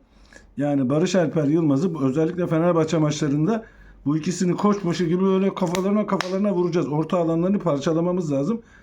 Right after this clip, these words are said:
Çünkü orta alanları çok güçlendi ama santrafor şeyleri yok. Savunmaları güçlü. Topu ayaklarına alıp dolaştırmak isteyeceklerdir. Kesinlikle Fenerbahçe maçına üç beş iki ile çıkmalıyız. Üç beş ikinin üçü de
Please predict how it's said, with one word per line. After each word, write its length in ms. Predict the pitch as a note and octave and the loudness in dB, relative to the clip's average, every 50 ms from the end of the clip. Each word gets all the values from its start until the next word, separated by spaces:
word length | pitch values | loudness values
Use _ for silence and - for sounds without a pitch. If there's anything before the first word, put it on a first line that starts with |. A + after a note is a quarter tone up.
| - - | -20 -8
Çünkü 220 | - D#3+ D#3 D#3+ | -6 -4 -2 0
orta 240 | F3+ F3+ F3+ F3+ G3+ | 0 0 2 2 2
alanları 400 | G3 G3 G3+ G3 G3 G3 F3+ E3 | 2 2 2 2 2 0 0 0
çok 240 | - G#3+ A#3 A3+ A#3 | -2 -2 -2 -2 -2
güçlendi 440 | A#3 A3+ - A3 G#3+ G#3+ G#3+ G#3+ B3 | -4 -4 -2 -2 0 0 0 0 0
ama 180 | A3 G#3 G3+ | 0 0 0
santrafor 640 | G3+ G#3 G3+ G3 G3 G3+ G3 F#3 G3 G#3+ G#3+ G3+ G3+ - - - - - - | 0 2 2 2 2 0 -2 0 0 0 0 -2 -4 -10 -18 -20 -20 -20 -10
şeyleri 360 | - - E3+ F3 F3 F#3 E3+ | -4 -2 0 2 2 2 2
yok. 160 | F#3 A3+ A3 - | 2 0 0 2
Savunmaları 580 | F#3 F3 F3+ F#3+ F#3+ F#3+ G3 G3 G3+ G#3+ A3+ | 2 4 4 4 4 4 4 2 2 2 0
güçlü. 460 | A3 F3 E3+ D3+ - - - B3+ C4+ C4 - - - - - - - | 0 0 0 -2 -2 -2 -2 -2 -2 -4 -6 -14 -20 -20 -20 -20 -8
Topu 300 | - E3+ E3+ D#3+ F#3 G#3 | -4 -2 -2 0 0 0
ayaklarına 520 | G3 F3+ F3+ F#3+ F#3+ F#3 G3 G3 G#3 G#3+ A3 | 2 2 4 2 2 2 0 0 2 2 2
alıp 280 | G#3 G#3+ A3+ G3 F3+ | 2 2 0 0 0
dolaştırmak 600 | D3 D#3 E3+ F#3+ F#3+ F#3+ - - G3+ G#3 A3+ A3 | 0 2 2 2 2 0 0 0 2 2 2 0
isteyeceklerdir. 720 | - - G3+ F3+ D3+ D#3+ D3+ - D3+ C#3+ D3 D#3+ A3 C4+ B3+ - - - | -2 -2 -2 0 0 0 -2 0 -2 -2 -2 -2 -2 -4 -4 -6 -6 -4
Kesinlikle 500 | - F3 F3 F3+ G#3+ A3 G#3+ F#3 F3 D3+ | -2 -2 -2 -2 -2 -2 0 0 -2 0
Fenerbahçe 520 | E3 F3+ G3 G#3 G3+ F#3+ F3+ F3+ - F3 | 0 0 0 2 2 2 2 0 0 0
maçına 440 | E3 D3+ - - E3+ F3+ A3+ A#3+ A#3 - - - - - - _ _ | 0 0 0 -2 -2 -2 -2 -2 -4 -8 -14 -20 -20 -20 -20 _ _
üç 260 | E3 D#3+ D#3 - - | -4 -4 -4 -2 0
beş 180 | D#3+ F3+ F3+ F#3 | 0 0 0 -2
iki 200 | E3 D3+ - F#3+ | -4 -2 -2 0
ile 320 | F3+ D3+ C#3+ C3 A#2 - | 0 0 0 0 -2 -4
çıkmalıyız. 680 | - - C3 A#2+ - B2+ B2 A#2+ C3 E3+ A3 B3 - - - - - - - - _ _ - | -8 -10 -10 -6 -4 -2 0 0 0 0 0 -2 -2 -6 -12 -20 -20 -20 -20 -20 _ _ -4
Üç 200 | E3 F3 F3+ - | -4 -4 0 0
beş 160 | F#3 F#3+ E3+ | 0 0 0
ikinin 360 | F#3 - - F#3+ F#3 F3+ F3 | -2 -2 -2 -2 0 0 -2
üçü 320 | F3 F3 F#3+ - - G3 F#3+ | -2 -2 -4 -4 -2 -2 0
de 180 | B3 A3+ F#3+ | 0 -2 -2